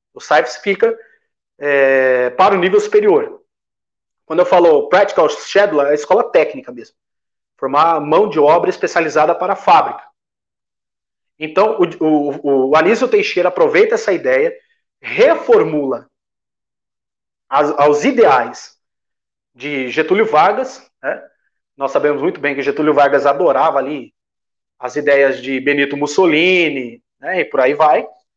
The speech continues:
Então ele faz tudo isso. Com a dita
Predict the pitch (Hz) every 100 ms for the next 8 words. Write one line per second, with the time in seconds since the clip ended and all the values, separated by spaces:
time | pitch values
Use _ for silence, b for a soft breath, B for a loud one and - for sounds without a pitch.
0 | _ _ _ _ _ - 190 190 214 220
1 | 202 202 - 220 214 135 - - _ _
2 | _ _ _ _ _ _ _ _ _ -
3 | 269 294 254 - 190 190 233 233 165 -